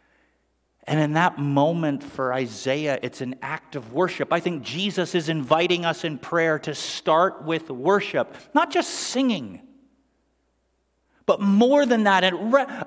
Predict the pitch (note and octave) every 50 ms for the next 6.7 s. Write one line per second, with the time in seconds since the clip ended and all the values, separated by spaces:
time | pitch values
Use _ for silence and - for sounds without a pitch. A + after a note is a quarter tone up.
0 | - F#3 A3 A3+ A3 A3+ A3+ A3 A3 G#3+ G#3 G#3 A3+ A3+ B3 C4 C#4 C#4 C#4 C#4+
1 | C#4+ C4+ A3 A3+ A#3 G#3 G3 G3 A3 G3+ D#3 - - G3+ A3+ G3 - - - -
2 | - C3+ G#2+ - - _ _ _ _ _ _ _ _ _ _ _ _ _ _ _
3 | _ _ _ _ _ _ _ _ _ _ _ _ _ _ _ _ _ _ _ _
4 | _ _ _ _ _ _ _ _ _ _ _ _ _ _ _ _ _ _ _ _
5 | _ _ _ _ _ _ - B2+ - - B2 - - - D#3 E3+ E3 F3 E3+ C#3+
6 | A2+ A#2 C#3 C#3 C3 A#2 - A2+ A#2 - - - -